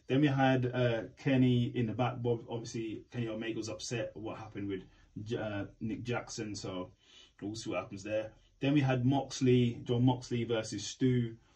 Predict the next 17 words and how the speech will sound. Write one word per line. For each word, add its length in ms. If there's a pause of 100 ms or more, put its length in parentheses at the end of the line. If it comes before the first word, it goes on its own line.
(120)
from 600
the 100
Dark 380
Order. 400 (280)
Obviously, 500
<laughs> 80
Moxley 340
won. 360 (360)
Uh, 60
you're 140
not 140
beating 220
Jon 180
Moxley 300
at 80
the 80
moment. 340